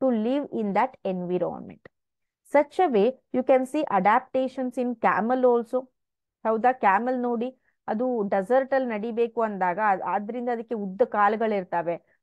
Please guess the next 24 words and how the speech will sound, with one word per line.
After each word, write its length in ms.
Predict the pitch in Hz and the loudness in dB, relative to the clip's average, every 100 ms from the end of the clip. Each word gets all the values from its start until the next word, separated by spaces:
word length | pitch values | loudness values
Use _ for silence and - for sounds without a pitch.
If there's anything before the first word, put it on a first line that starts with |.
| _ | _
ಪಾಸ್ 300 | - 226 262 | 2 4 4
ನೋಡಿ, 320 | 254 247 240 233 | 2 -2 -2 -4
ಅಂದ್ರೆ 240 | 220 202 | -4 -6
ಪಾದಗಳನ್ನು 720 | 202 190 208 240 233 233 226 | -2 0 0 0 0 -2 -4
ನೋಡಿ 240 | 220 214 | -6 -6
ಹೀಗೆ 260 | 226 226 208 | -6 -6 -4
ಹೂಕಡಾಗಿರ್ತವೆ. 1040 | 220 - 285 285 240 202 185 175 170 165 | -6 -2 -2 0 2 2 0 -4 -4 -2
So 160 | 175 - | -4 -4
that 240 | 226 254 - _ _ 196 | -4 -4 -6 _ _ -8
they 120 | 208 | -2
can 180 | 240 226 | -2 0
walk 220 | 214 226 226 - | 0 0 -4 -12
easily 640 | 247 254 233 226 202 196 185 | -8 -6 -4 -4 -2 -2 -4
ಅಂತ, 260 | 175 170 180 165 - _ _ _ _ | -6 -6 -2 -2 -4 _ _ _ _
right? 280 | - 160 196 _ _ - 220 | 0 2 2 _ _ -4 0
And 140 | 233 | 2
they 120 | 226 226 | 2 0
will 200 | 247 226 | -2 -2
be 80 | |
having 340 | 254 220 208 247 | 0 0 0 -4
this, 220 | 208 220 - | -4 -8 -4
uh, 320 | 208 175 147 175 | 0 0 2 -2
fat 500 | - 214 220 254 240 | 2 4 4 2 -4
layer. 520 | 214 208 202 170 | -2 -2 -2 -4